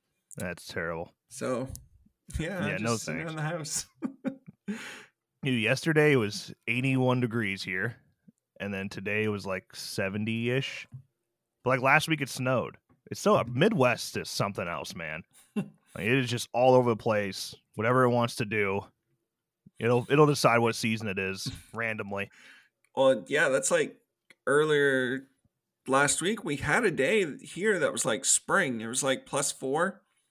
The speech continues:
Speaker 2: but then it just rained for two days straight, and
Speaker 1: Yeah,
Speaker 2: then
Speaker 1: a
Speaker 2: it
Speaker 1: lot,
Speaker 2: turned
Speaker 1: lot of rain.
Speaker 2: cold, and it's, uh, minus two right now.
Speaker 1: Ugh.
Speaker 2: So it's all ice.
Speaker 1: Yeah, we, we've had a, we,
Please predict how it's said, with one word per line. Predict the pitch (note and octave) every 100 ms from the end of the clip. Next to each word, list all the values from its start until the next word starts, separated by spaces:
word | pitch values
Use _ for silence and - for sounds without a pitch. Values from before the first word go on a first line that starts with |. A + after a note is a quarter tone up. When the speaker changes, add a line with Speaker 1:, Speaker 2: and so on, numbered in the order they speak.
| _ _ _ _ -
Speaker 2:
but | D3+
then | D#3 E3
it | C#3+
just | C3+ C3
rained | A#2 A#2+ C3+ C#3+ C3 B2
for | -
two | G#2 - C#3+
days | C3 C3 C3+
straight, | - C3+ B2 C#3+ - _ _ _ _ _ _ -
and | G#2
Speaker 1:
Yeah, | -
Speaker 2:
then | C#3+
Speaker 1:
a |
Speaker 2:
it |
Speaker 1:
lot, | A2+
Speaker 2:
turned | D#3+ A2+
Speaker 1:
lot |
of | A#2+ A2
rain. | B2+ C3+
Speaker 2:
cold, | C3+ - _ _ _ _ _ -
and | C#3
it's, | C#3 C3+ - -
uh, | B2 B2 A#2
minus | A#2 C3+ C#3+ C#3 -
two | D#3 D3 D#3+ E3 _ _ _ - _ -
right | C#3 C3+
now. | C3+ D3+ D#3 B2+ - _ -
Speaker 1:
Ugh. | F2 E2+ - _ _ _ _ _ -
Speaker 2:
So | C3
it's | A2+
all | C3+ C3 -
ice. | G#2+ B2 D#3 - - _ _ _ -
Speaker 1:
Yeah, | F#2+
we, | G2+ A2+
we've | G2 B2
had | D#3
a, | D3 A#2+ G#2
we, | A2 A2+